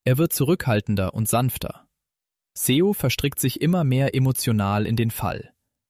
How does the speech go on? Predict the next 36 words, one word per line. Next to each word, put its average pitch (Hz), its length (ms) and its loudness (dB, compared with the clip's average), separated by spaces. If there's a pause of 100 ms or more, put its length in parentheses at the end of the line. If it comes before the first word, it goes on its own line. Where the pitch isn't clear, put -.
(220)
Er 127 140 0
wird 143 120 0
schließlich 160 400 -2
selbst 143 400 0
zu 113 140 -2
Gewalt 98 360 0
bereit 80 340 -4
sein. - 360 -10 (800)
Jahre 165 300 2
später 151 480 0
hat 123 180 0
Park 117 340 -2
den 139 140 0
Polizeidienst 113 800 0
aufgegeben. - 680 -4 (500)
Er 123 140 0
arbeitet 170 440 0
bei 143 100 0
einem 131 240 2
Getränkevertrieb. - 880 -4 (640)
Auf 117 160 0
einer 131 180 4
dienstlichen 151 500 0
Fahrt - 360 -2
sucht - 240 0
er 123 100 -2
die 113 100 0
Stelle 117 360 0
auf, 147 380 -2
an 120 120 0
der 120 100 2
das 117 180 -2
erste 151 400 -2
Opfer 110 280 0
gefunden 113 520 -2
wurde. - 320 -6